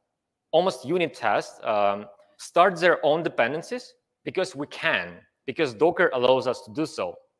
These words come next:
And this thing is super powerful because now you are, as a developer, in control of, uh, your test environment, how you want to build it. And it's really up to you if you want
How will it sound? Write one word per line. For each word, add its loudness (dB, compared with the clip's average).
And -6
this 2
thing -2
is -6
super -4
powerful 2
because -6
now -2
you -2
are, 2
as -10
a -8
developer, 0
in 2
control 2
of, 0
uh, 2
your 0
test -2
environment, -2
how 0
you -4
want 0
to -14
build 0
it. -6
And -2
it's -8
really 0
up 0
to -4
you 0
if -2
you -4
want 0